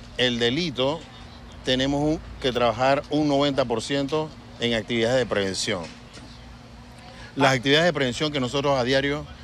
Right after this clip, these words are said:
Speaker 1: le recomendamos a, a la comunidad. Mire, las cosas que nosotros estamos haciendo aquí en Arraiján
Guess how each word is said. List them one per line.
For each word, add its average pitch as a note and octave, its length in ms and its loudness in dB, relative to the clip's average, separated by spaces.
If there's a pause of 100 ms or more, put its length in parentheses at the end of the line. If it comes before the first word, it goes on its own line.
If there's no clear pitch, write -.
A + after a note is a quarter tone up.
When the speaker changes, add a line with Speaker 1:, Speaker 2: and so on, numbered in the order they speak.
(120)
Speaker 1:
le B2 100 4
recomendamos A2+ 600 0
a, A2 100 -2
a G#2 160 -4
la F#2+ 140 -2
comunidad. F2+ 420 -8 (520)
Mire, C3+ 240 2
las G#2 160 -2
cosas D3 280 0
que C#3 80 0
nosotros B2+ 280 2
estamos C3+ 340 2
haciendo B2+ 320 0
aquí B2 180 -2
en B2+ 80 0
Arraiján A#2+ 560 0